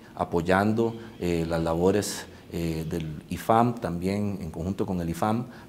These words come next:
para, eh, digitalizar, eh, también, eh, todos los trámites de construcción en las municipalidades de Costa Rica. Hace poco tiempo también anunciamos, eh, que ya treinta y cinco municipalidades forman parte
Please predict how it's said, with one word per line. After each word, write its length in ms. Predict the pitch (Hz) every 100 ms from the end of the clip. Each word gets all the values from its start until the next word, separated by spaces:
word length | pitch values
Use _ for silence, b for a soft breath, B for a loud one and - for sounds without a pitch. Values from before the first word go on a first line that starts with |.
| -
para, 380 | 95 95 101 98
eh, 320 | 95 82 85 80
digitalizar, 960 | 90 92 - 78 - - 139 196 - B B B
eh, 200 | 95 85 82
también, 680 | 82 82 87 90 90 85 85 B -
eh, 140 | 82
todos 300 | 82 101 104
los 140 | 98
trámites 360 | - 90 92 101
de 100 | 92
construcción 500 | 95 90 - - 90
en 80 | 92
las 80 | 90
municipalidades 720 | 85 82 - 82 80 82 85
de 100 | 87
Costa 260 | 85 -
Rica. 260 | 78 101 98
Hace 120 | 95
poco 240 | - - 90
tiempo 320 | 98 98 -
también 260 | 90 85
anunciamos, 600 | 90 90 85 87 90 - - B B -
eh, 180 | 80 80
que 440 | 82 80 78 76 - B B 92
ya 200 | 95 -
treinta 320 | 95 87 82
y 60 |
cinco 500 | 80 120 127 127 101 80
municipalidades 960 | 92 87 - - 87 87 90 98 98
forman 360 | 92 95 90 92
parte 480 | - 92 - 101